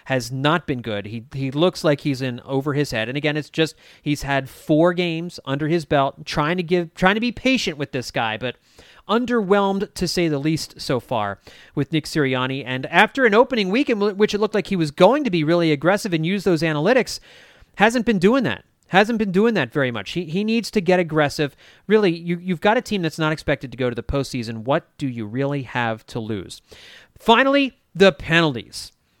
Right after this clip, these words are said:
This is the most penalized team in the N F L by far, the Eagles are. They cannot win if this trend continues. And that's the kind of stuff that get coaches fired. When you can't get penalties under control,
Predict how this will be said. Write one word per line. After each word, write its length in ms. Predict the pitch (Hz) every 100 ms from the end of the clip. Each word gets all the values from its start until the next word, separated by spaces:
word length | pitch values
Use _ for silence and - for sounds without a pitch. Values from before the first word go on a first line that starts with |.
| _ -
This 200 | 196 220
is 100 | 190
the 60 |
most 240 | 190 180 -
penalized 440 | 190 196 190 -
team 160 | 190 180
in 80 |
the 80 | 156
N 80 | 151
F 120 | 151
L 120 | 156
by 200 | 143 135
far, 520 | 120 - - 156 170 175
the 80 |
Eagles 380 | 165 160 160 151
are. 160 | 156 147
They 160 | 143 143
cannot 680 | - - 202 202 190 190 165
win 520 | 170 165 135 127 - - - - _
if 200 | 160 147
this 240 | 165 151 -
trend 380 | - 143 135
continues. 480 | - 135 165 151 127
And 160 | 120 131
that's 220 | 214 -
the 80 | -
kind 200 | 165 127
of 60 |
stuff 220 | - 127 -
that 80 |
get 200 | 110 117
coaches 380 | - 113 - 92
fired. 340 | - 135 101 98
When 120 | 117
you 120 | 143
can't 300 | - 165 156
get 180 | 127 110
penalties 640 | 151 156 160 165 165 -
under 160 | 170 165
control, 540 | 175 156 170 165 170